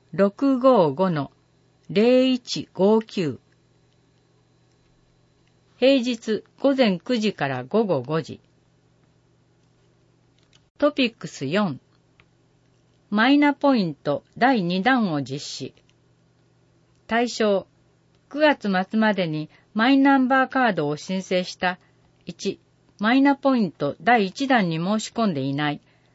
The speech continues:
マイナンバーカードの新規取得者。二、マイナンバーカードを健康保険証として利用申し込みを行った人。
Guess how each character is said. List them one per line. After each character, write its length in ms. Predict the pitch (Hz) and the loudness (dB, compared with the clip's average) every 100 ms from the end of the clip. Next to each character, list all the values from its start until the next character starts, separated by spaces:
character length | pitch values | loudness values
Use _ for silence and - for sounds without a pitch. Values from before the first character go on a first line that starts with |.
| - | -8
マ 200 | 214 240 | -2 2
イ 80 | 269 | 4
ナ 200 | 269 277 | 4 4
ン 100 | 262 | 4
バ 200 | 262 254 | 2 0
ー 40 | |
カ 160 | - 254 | 0 0
ー 60 | 190 | 2
ド 140 | 165 | -2
の 200 | 156 - | -4 -6
新 300 | - - 285 | -10 -2 0
規 200 | 262 175 | 0 -4
取 140 | 156 - | -10 -6
得 220 | 208 - | -6 -6
者。 240 | - - - _ _ _ _ _ _ _ _ _ _ _ | -12 -16 -16 _ _ _ _ _ _ _ _ _ _ _
二、 220 | 190 196 - _ _ _ _ _ _ | -6 -6 -8 _ _ _ _ _ _
マ 180 | 208 247 | -4 2
イ 60 | 285 | 4
ナ 200 | 285 285 | 4 4
ン 80 | 269 | 4
バ 200 | 277 269 | 2 2
ー 20 | |
カ 200 | 277 254 | 0 0
ー 60 | |
ド 180 | 180 170 | 0 0
を 240 | 151 147 - - | 0 -4 -8 -4
健 180 | 262 | 0
康 280 | 277 - 269 | 0 4 4
保 80 | 240 | 2
険 280 | 220 262 269 | -2 -2 0
証 240 | 269 254 | 0 -2
と 200 | 247 240 | 0 -2
し 100 | 233 | -2
て 300 | - 226 - 165 | -4 -4 -4 -4
利 120 | 226 | 2
用 200 | 285 277 | 2 4
申 220 | 285 277 | 2 0
し 120 | - | -2
込 140 | - 160 | -6 -4
み 180 | 147 | -4
を 120 | 131 131 | -4 -6
行 140 | 175 | -4
っ 200 | 170 165 | -4 -6
た 160 | - 156 | -8 -12
人。 340 | - - 131 | -12 -12 -12